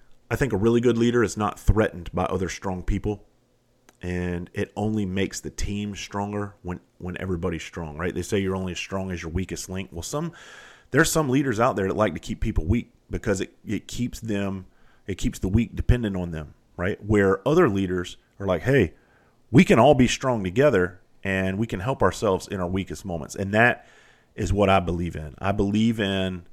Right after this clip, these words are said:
strengthening other people around you. Now, in the businesses I've been involved in, I've seen it, and I've seen it very fucking recently. And without, y'all know me, I don't, I don't drop names. But you can, you can see people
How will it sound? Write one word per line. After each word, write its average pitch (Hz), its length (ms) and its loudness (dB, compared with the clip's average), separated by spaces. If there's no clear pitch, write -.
strengthening 95 840 -6
other 98 180 0
people 85 360 -2
around 85 340 -4
you. 76 200 -12
Now, 90 300 -2
in 101 100 0
the 95 80 2
businesses 110 520 4
I've 101 180 6
been 117 120 2
involved 117 400 2
in, 131 200 -4
I've 90 200 -8
seen 117 260 -6
it, - 80 -10
and 95 100 -8
I've 87 80 -8
seen 107 180 -6
it 71 60 -8
very 98 220 0
fucking 107 320 -6
recently. 117 640 -8
And 92 160 -10
without, 90 380 -2
y'all 95 200 -4
know 95 120 -4
me, 95 180 -2
I 95 80 0
don't, 95 180 -6
I 90 60 -4
don't 92 160 -6
drop 95 240 0
names. 82 400 -12
But 98 420 2
you 131 200 -4
can, 120 320 -4
you 123 160 -4
can 151 160 -4
see 151 220 -2
people 95 520 -4